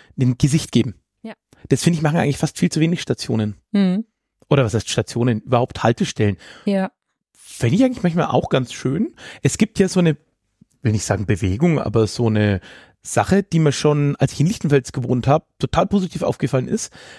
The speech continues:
Speaker 1: dass unter manchen Straßenschildern eine kurze Erklärung steht.
Speaker 2: Mhm.
Speaker 1: Sowas wie, ja, hier, äh, war das nicht Ferdinand Tietz, irgendwie der Begründer der Blutgruppenlehre oder ä-, ähnliches?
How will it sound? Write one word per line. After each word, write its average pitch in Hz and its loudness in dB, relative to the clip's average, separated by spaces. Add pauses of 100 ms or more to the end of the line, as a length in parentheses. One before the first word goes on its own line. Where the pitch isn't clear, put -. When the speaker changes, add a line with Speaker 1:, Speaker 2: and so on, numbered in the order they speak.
(140)
Speaker 1:
dass 131 0
unter 120 0
manchen 113 0
Straßenschildern 151 0
eine 139 4
kurze - 0
Erklärung 151 0
steht. 240 4
Speaker 2:
Mhm. 240 0
Speaker 1:
Sowas - -2
wie, 151 2 (640)
ja, 165 2
hier, 127 2
äh, 110 0 (100)
war 117 -6
das 165 -6
nicht 151 -4
Ferdinand 113 -2
Tietz, - -8
irgendwie 143 -2
der 131 2
Begründer 147 -2
der 131 2
Blutgruppenlehre 139 0
oder 123 2
ä-, 113 2
ähnliches? 104 -4